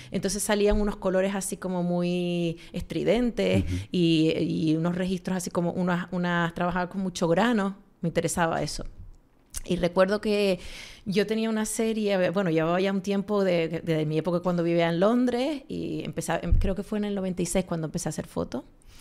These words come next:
Speaker 1: Y justamente vino unas chicas a, a ese estudio porque organizaban una exposición
Speaker 2: Ujú.
Speaker 1: en Barcelona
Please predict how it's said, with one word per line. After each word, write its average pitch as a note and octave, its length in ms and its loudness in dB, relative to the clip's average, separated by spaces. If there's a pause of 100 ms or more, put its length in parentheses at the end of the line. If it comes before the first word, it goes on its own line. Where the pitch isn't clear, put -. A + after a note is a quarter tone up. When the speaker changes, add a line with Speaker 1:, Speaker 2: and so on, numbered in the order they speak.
(1000)
Speaker 1:
Y G#3 540 4
justamente B3 640 2
vino G#3 280 2
unas A3+ 240 0
chicas A3+ 480 -2
a, - 80 -6
a - 20 0
ese G#3+ 140 -2
estudio B3 480 -2
porque G#3+ 180 -2
organizaban F3+ 580 0
una G#3 120 0
exposición E3+ 760 -2 (100)
Speaker 2:
Ujú. F#2 180 -4 (680)
Speaker 1:
en F#3 140 2
Barcelona D#3+ 640 0